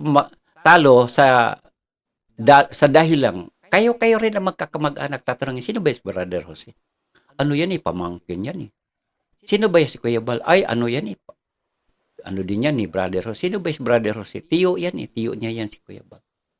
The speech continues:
O, ano magiging mangyari sa atin dyan? Yun ang akin, Kuya Bal. Wala, no more, no less. Wala na akong pakialam kung ano. Kasi unang-una, o, ano bang kwenta ni Buwan T V sa, sa pamagitan ng inyong pangyayari dyan? Wala eh, di ba?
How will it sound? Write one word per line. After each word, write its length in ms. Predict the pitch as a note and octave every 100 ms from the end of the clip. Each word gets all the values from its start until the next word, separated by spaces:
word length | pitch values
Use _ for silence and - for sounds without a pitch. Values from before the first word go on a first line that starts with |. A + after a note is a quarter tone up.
| _ _
O, 160 | - G2+
ano 160 | F#3+ F#3
magiging 480 | A#2 G#2+ A2 G#2
mangyari 400 | G2+ G#2+ G2+ G2
sa 160 | F2 F#2
atin 240 | - F#2
dyan? 160 | - F2 _ _ _ _ _ _ _ _ _ _ _ _ _ _ _
Yun 320 | - F3+ G3+
ang 80 | G3
akin, 320 | F#3 F#3+ F3
Kuya 240 | E3+ D#3 C#3+
Bal. 160 | A2
Wala, 320 | B2 D#3 C#3
no 160 | B2 E3
more, 240 | F3+ E3+
no 160 | E3 E3+
less. 160 | D3+ C3
Wala 240 | C#3 D3
na 160 | D3+ D3
akong 160 | D3
pakialam 400 | B2 - B2+ C3+
kung 240 | - G2+ A2+
ano. 80 |
Kasi 240 | A2 C3+ D#3
unang-una, 480 | D#3+ D#3 E3+ D#3 E2+
o, 160 | C#2+
ano 380 | C2+ - - A2
bang 160 | A2 A2+
kwenta 320 | A#2+ A#2 A#2+
ni 80 | A#2
Buwan 320 | A#2 A#2 A2+
T 160 | A#2 A2+
V 80 |
sa, 240 | A2 A#2 G#2+ - _ - _ _ _
sa 160 | - D3 -
pamagitan 560 | A#2+ A#2 A#2+ A#2+ A#2
ng 140 | A2+ A2 F2+ - _ A2+
inyong 560 | A2+ A#2+ A2 G#2 - _ _ _ _ _ _ _ _
pangyayari 560 | A#2 A#2+ B2+ B2+ A#2+ F#2 G2
dyan? 240 | D3+ F#2+
Wala 320 | A2 F#3 A#3
eh, 80 | -
di 160 | F2 D#2
ba? 160 | E2+